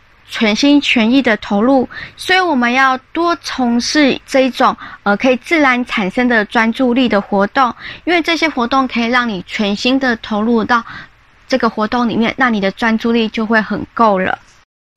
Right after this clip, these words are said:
创造你用心的时刻，这边他是说不要刻意的去练习，然后就是你要自然而然的让它成为一个习惯。但我觉得，呃，首先你还没有达成这个习惯之前，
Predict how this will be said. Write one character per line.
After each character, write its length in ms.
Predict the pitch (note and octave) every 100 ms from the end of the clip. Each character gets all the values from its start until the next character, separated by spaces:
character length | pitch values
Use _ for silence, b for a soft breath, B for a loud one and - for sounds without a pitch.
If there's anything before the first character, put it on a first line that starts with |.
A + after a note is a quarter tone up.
| _ _
创 220 | - G4 F#4
造 200 | G4 F#4
你 240 | D4 A#3
用 200 | D#4 D4+
心 240 | - D#4
的 160 | D#4 B3+
时 240 | - A3 G#3
刻， 300 | - C4 - B B -
这 100 | G4+
边 180 | G4+ G4
他 260 | - F4
是 220 | F4 - E4
说 260 | - D4+
不 120 | C#4+ B3+
要 240 | D4+ D4
刻 300 | - E4 D#4+
意 160 | D4+ C4+
的 180 | A#3
去 240 | A3 - C#4+
练 340 | B3+ D4+ A3
习， 400 | A3 - G3 G3 B B -
然 120 | G#3
后 320 | A3 D4+ D4+ C4+
就 200 | - D4
是 200 | - D4
你 240 | B3 A3
要 120 | B3+ C#4+
自 180 | - E4+
然 220 | C#4+ C4+
而 160 | A#3+
然 200 | B3 A#3+
的 120 | A#3+ B3
让 180 | D#4 D4
它 160 | C#4+
成 260 | C#4 - A#3+
为 160 | A#3+ A3+
一 40 |
个 200 | A3+ A3+
习 320 | A3 - F#3+ G3+
惯。 260 | D4+ D4 A#3 B B -
但 200 | F#4 F#4+
我 160 | D#4 B3
觉 260 | - B3+
得， 220 | C#4 C#4 B B B -
呃， 240 | C4+ B3+
首 260 | - B3+ A#3
先 400 | - E4 F4+ D#4
你 160 | A3+
还 240 | G3+ A3+ A3
没 120 | D#4
有 140 | D4
达 200 | C4 A3
成 240 | A3 A#3+ A3+
这 80 | C#4
个 80 |
习 180 | C4+ -
惯 240 | A3 B3+ A#3+
之 120 | B3
前， 280 | - A3